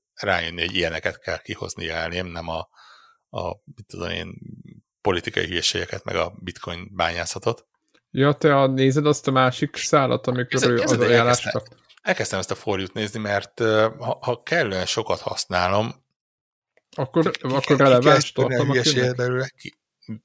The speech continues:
Speaker 1: tényleg ki kell, tehát
Speaker 2: Mhm.
Speaker 1: egyáltalán nem azon, hogy Elon megmentett minket, de
Speaker 2: Igen.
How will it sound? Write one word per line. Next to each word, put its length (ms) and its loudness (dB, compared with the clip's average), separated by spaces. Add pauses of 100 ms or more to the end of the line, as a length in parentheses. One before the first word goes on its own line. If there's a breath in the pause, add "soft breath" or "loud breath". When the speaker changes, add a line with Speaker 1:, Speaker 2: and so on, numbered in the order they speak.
(160)
Speaker 1:
tényleg 320 -2
ki 120 -16
kell, 280 0
tehát 240 -4 (1160)
Speaker 2:
Mhm. 120 -2 (120)
Speaker 1:
egyáltalán 560 -2
nem 140 -4
azon, 260 -2
hogy 160 -6
Elon 240 -2
megmentett 540 -6
minket, 460 -8 (560 loud breath)
de 340 0
Speaker 2:
Igen. 220 2